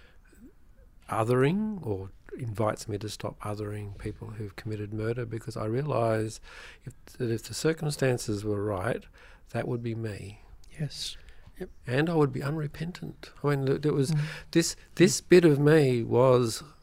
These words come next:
Speaker 1: was a really Hannibal Lecter, scary,
Speaker 2: <laughs>
Speaker 1: um,
Speaker 2: Mm.
Speaker 1: could, I could do that.
Speaker 2: Yeah.
Speaker 1: Only under those circumstances,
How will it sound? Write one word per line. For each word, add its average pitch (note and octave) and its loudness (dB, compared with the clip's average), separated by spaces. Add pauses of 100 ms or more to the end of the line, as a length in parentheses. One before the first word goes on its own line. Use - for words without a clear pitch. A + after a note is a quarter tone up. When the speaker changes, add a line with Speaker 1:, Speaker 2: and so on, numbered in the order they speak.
(560)
Speaker 1:
was C#3 4
a G#2 -2
really C#3+ 0
Hannibal C3+ 0
Lecter, C3 0
scary, B2+ 4 (240)
Speaker 2:
<laughs> - -12
Speaker 1:
um, C#3+ 4
Speaker 2:
Mm. - -10
Speaker 1:
could, - 10
I F#3 10
could F#3+ 6
do F#3+ 4
that. - 2 (360)
Speaker 2:
Yeah. D3+ -6 (120)
Speaker 1:
Only F#3 12
under E3 12
those C#3+ 10
circumstances, B2 0